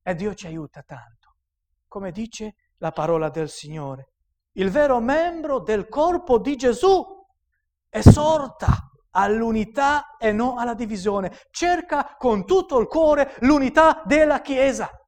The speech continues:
Non è carnale, non dice: "Io ho ragione." Il vero membro del corpo di Gesù cerca non solo il proprio interesse, e neanche non so se devo mettere non solo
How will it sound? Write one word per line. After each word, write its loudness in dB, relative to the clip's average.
Non 2
è 0
carnale, -2
non 0
dice: 0
"Io 2
ho 6
ragione." 2
Il 2
vero 4
membro 4
del 4
corpo 2
di 0
Gesù -2
cerca -2
non 0
solo -2
il -4
proprio -4
interesse, -6
e -18
neanche -10
non -8
so -12
se -14
devo -4
mettere -8
non -6
solo -4